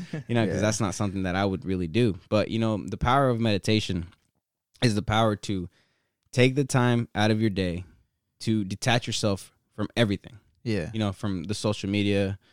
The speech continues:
Speaker 2: from your responsibilities, from stuff, because it, that's okay. It's
Speaker 1: Mm-hmm.
Speaker 2: okay to detach yourself from stuff and to just sit and just be. Not to just, a-, and you're gonna get a lot of, you know, thoughts trying to flood in because that's what immediately is gonna happen 'cause your brain's gonna start telling you, "You should be doing something."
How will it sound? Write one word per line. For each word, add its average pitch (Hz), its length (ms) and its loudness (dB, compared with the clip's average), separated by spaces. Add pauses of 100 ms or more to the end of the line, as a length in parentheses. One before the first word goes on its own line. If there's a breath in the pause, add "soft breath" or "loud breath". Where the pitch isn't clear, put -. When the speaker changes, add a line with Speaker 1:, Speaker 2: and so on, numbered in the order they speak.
(280)
Speaker 2:
from 101 200 2
your 98 100 2
responsibilities, 95 760 -2
from 98 160 -6
stuff, 107 220 0
because 107 200 0
it, 120 140 -2
that's 170 180 0
okay. 120 340 -2 (160)
It's 120 140 -8
Speaker 1:
Mm-hmm. 110 80 0
Speaker 2:
okay 127 160 0
to 113 80 0
detach 98 340 -4
yourself 101 240 -6
from 101 120 -10
stuff 107 220 -6 (380)
and 110 260 2
to 101 140 -6
just 107 240 -2
sit 123 340 2 (100)
and 101 140 -2
just 98 220 -2
be. 92 320 -2 (500)
Not 113 180 0
to 127 100 -6
just, 123 340 -6
a-, 110 240 -4
and 107 240 -2
you're 123 100 -4
gonna 131 180 2
get 131 140 0
a 101 60 -4
lot 127 180 4
of, 127 180 -2 (260)
you 120 80 -2
know, 113 100 6
thoughts 110 460 0
trying 107 180 0
to 101 80 -2
flood 107 260 0
in 110 140 0
because 110 200 -4
that's 101 280 -4
what 107 100 -4
immediately 110 420 0
is 101 100 -4
gonna 104 140 -2
happen 101 320 -2
'cause 104 160 -4
your 104 100 -8
brain's 107 260 -2
gonna 101 160 -6
start 98 200 -6
telling 104 240 -4
you, 90 60 -4
"You 107 60 -2
should 113 160 -4
be 101 60 -2
doing 98 200 -2
something." 95 480 -6